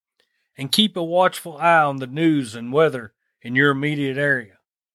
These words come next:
And learn to discern the facts from the rhetoric. There are many Americans, when asked,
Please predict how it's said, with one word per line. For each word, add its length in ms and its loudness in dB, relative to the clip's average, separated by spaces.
And 160 -4
learn 300 4
to 100 -4
discern 540 2
the 100 -10
facts 460 0
from 240 -10
the 100 -8
rhetoric. 420 -2
There 200 6
are 80 2
many 320 -4
Americans, 800 0
when 140 -8
asked, 560 2